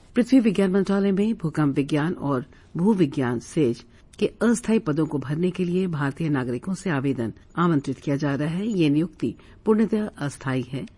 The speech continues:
तथा संविदा के आधार पर है। चयनित उम्मीदवारों को आरंभ में एक वर्ष की अवधि के लिए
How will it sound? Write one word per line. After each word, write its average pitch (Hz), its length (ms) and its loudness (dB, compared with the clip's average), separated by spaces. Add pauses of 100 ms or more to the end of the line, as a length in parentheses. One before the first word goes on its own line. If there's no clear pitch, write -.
(120)
तथा 147 160 -2
संविदा 143 400 -2
के 135 160 -8 (100)
आधार 190 320 -2
पर - 180 -6
है। - 160 -10 (220)
चयनित 226 360 6
उम्मीदवारों 151 500 2
को 156 180 0
आरंभ 151 420 0
में 139 140 0 (140)
एक 196 200 0
वर्ष 156 220 -2
की 160 120 -4
अवधि 147 280 -2
के 170 140 0
लिए 123 220 -2